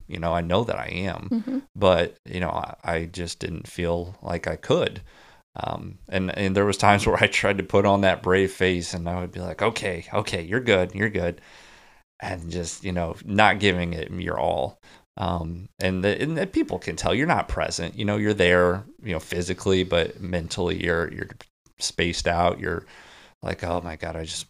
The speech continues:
Speaker 1: I just wanna go back to bed. I don't feel good." So it definitely, even if you are like, "Oh, my kids are little, they're, they're not going to remember this," it does impact them. And it, and it is something that they, they do remember.
Speaker 2: Absolutely. Um,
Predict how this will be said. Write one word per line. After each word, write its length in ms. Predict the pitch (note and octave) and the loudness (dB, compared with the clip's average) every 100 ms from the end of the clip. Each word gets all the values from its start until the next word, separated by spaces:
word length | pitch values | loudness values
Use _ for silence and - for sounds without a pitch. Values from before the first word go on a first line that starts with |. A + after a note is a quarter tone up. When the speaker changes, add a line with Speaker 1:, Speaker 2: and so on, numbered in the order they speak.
| - | -10
Speaker 1:
I 80 | F2+ | -10
just 240 | F2 E2+ | -8 -10
wanna 140 | - - | -10 -12
go 80 | - | -10
back 200 | - - | -10 -10
to 80 | |
bed. 320 | - A#2 A#2+ G2 | -4 2 4 2
I 80 | |
don't 180 | F2 - | 0 -6
feel 320 | - C3 B2+ A#2 | -8 -2 0 2
good." 460 | A2+ G#2+ G2+ G2 - - _ _ | 2 4 4 2 -4 -20 _ _
So 260 | - - G#2+ | -8 -2 0
it 120 | G#2 | 0
definitely, 460 | - D#3+ C#3 G#2+ G2 | 2 0 2 -2 0
even 320 | B2+ C#3 C3 | -2 -4 -2
if 180 | A2 - | -4 -2
you 320 | G2 F#2 F#2+ G#2 | -2 -2 -4 -8
are 140 | F#2 | -6
like, 180 | F2 F#2 | -4 -2
"Oh, 80 | F#2 | -4
my 120 | E2+ | -4
kids 280 | - - F#2 | -8 -6 -4
are 80 | F2+ | -4
little, 360 | F#2 F#2 F2+ F2 | 0 2 2 2
they're, 260 | E2+ F2 - | -2 -4 -8
they're 220 | G2+ G#2 | -4 0
not 240 | G#2 D#2+ | 2 2
going 200 | E2 F2 | 0 -4
to 60 | E2 | -4
remember 460 | D#2+ E2 F2 F2+ F2+ | -6 -2 -2 0 2
this," 240 | F2+ F2 | 2 0
it 200 | B2 B2+ | -2 0
does 320 | B2+ C3+ G2+ | 2 2 0
impact 560 | - G#2 G#2+ - F2 - | -2 -4 -2 -2 -4 -4
them. 160 | E2 E2 | -8 -6
And 100 | F2 | -4
it, 160 | F2+ - - - - | -4 -6 -18 -20 -16
and 160 | - G2 | -2 0
it 180 | F#2+ - | 0 0
is 460 | G#2 A#2+ F#2 F#2+ - | 2 2 0 -4 -4
something 400 | - F#2+ F2 F2+ | -4 -2 -2 -2
that 180 | E2+ - | -2 0
they, 240 | F2 F2+ F#2 | 0 -2 -2
they 140 | - F2+ | -2 -2
do 180 | F2 G#2+ | 0 -2
remember. 720 | F2+ D#2+ E2+ F2+ - - G2 - _ _ _ _ - | -4 -4 -4 -4 -4 -6 -8 -16 _ _ _ _ -6
Speaker 2:
Absolutely. 840 | A#3 G#3 - G3+ G#3 F3 A3+ A3+ _ _ - | -4 -4 -4 -2 -2 -2 -4 -8 _ _ -4
Um, 380 | G#3+ G#3 G3+ | -2 -2 -4